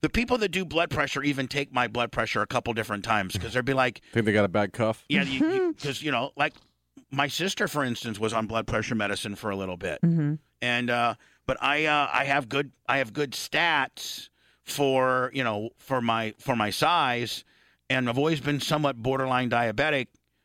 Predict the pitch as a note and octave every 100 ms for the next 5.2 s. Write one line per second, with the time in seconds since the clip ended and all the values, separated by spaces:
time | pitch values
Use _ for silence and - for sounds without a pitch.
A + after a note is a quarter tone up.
0 | _ - - C3+ B2+ D3 A#2+ C3 G3 F3+
1 | D#3 - C3 B2+ C3 A#2+ B2 A#2+ A2+ -
2 | C#3 C3+ C3+ B2+ - C3+ C3+ - C3+ C3
3 | - A#2+ G#2+ C3 G#2+ A#2+ B2 C#3 C3+ C3
4 | B2+ B2 - - - - F3+ G#3 E3+ G#2+
5 | C2+ G#1